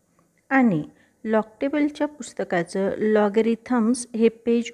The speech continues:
ओपन करायचे. आता समजा आपण हजार ही संख्या घेऊ. या संख्येचे आधीचे दोन नंबर मिळून संख्या तयार होते दहा. लॉगरिथमच्या पेजवर तुम्हाला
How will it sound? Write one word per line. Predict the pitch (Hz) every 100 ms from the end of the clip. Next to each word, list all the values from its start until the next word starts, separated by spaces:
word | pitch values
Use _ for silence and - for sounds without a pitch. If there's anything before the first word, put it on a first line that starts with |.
| -
ओपन | - 190 175
करायचे. | 170 165 156 147 - 156 _ _ _ _ _ _ _ _ _ _ _ -
आता | 226 262
समजा | 262 247 214 208 220 -
आपण | 202 196 202 202 - - -
हजार | 233 214 240 240 240 269
ही | 277
संख्या | - 233 190 - 185
घेऊ. | - 175 180 277 _ _ _ _ _ _ _ _ _ _ _ _ -
या | 220 240
संख्येचे | 247 240 220 - 208 202 202 - -
आधीचे | 202 202 226 233 - 233 226 - _ - - 233
दोन | 233 226
नंबर | 214 185 170 170 175
मिळून | 185 190 190 190
संख्या | - 208 202 226 220
तयार | 190 185
होते | 180 175 180
दहा. | 185 208 185 170 - _ _ _ _ _ _ -
लॉगरिथमच्या | 247 233 233 220 262 285 - 294 285 - 302
पेजवर | - 220 180 185 185
तुम्हाला | 185 196 180 170 175